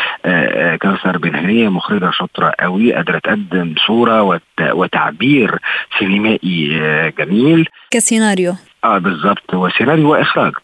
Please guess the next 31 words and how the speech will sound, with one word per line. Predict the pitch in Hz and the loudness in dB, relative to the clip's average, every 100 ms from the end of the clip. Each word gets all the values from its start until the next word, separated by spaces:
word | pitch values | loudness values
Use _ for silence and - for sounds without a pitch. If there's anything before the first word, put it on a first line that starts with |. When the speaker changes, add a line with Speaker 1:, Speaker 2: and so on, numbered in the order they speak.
| - - _ | -8 -8 _
Speaker 1:
لكن | 165 - 107 101 98 95 95 | -2 0 2 2 2 2 0
كتمثيل | - - 90 - 156 | -2 -2 -2 2 2
كان | 151 110 | 2 0
هناك | 92 107 - 104 - - - | 2 0 0 -4 -6 -12 -6
أزمات | 107 110 123 131 | -2 2 2 0
في | - | -2
التمثيل، | - 90 - 143 | -4 -2 2 2
رغم | 123 98 | 2 2
حصول | 98 147 | 2 2
بطل | 139 143 123 | 2 2 0
الفيلم | 104 151 143 | 0 0 2
على | 110 107 98 | 2 2 2
جائزة | 104 104 131 - | 2 2 2 0
أفضل | 131 127 120 | -4 -2 0
ممثل | 110 123 143 - - 95 85 | 2 0 -2 -4 -4 -4 -4
في | - 95 85 73 73 76 78 | -4 -2 -2 -4 -4 -4 -6
فينيسيا، | 80 85 120 - 147 143 - - - - _ | -4 -2 -2 0 0 0 -2 -8 -8 -12 _
لكن | 98 104 107 101 - - _ | 0 0 0 0 -4 -18 _
ما | 123 | 0
نقدر | 120 117 104 | 2 2 2
نقول | 110 139 | 2 4
إن | 131 | 4
هو | 135 | 4
الممثل | 147 143 185 185 151 | 4 4 2 0 0
الوحيد | 139 131 175 165 | 2 4 4 4
اللي | 127 | 2
في | 117 | 0
الفيلم. | 123 127 98 | 0 0 0
حتى | - - 131 | -2 -2 0
مونيكا | 151 151 131 | 2 2 0
بلوتشي، | 110 110 113 - | 2 2 2 2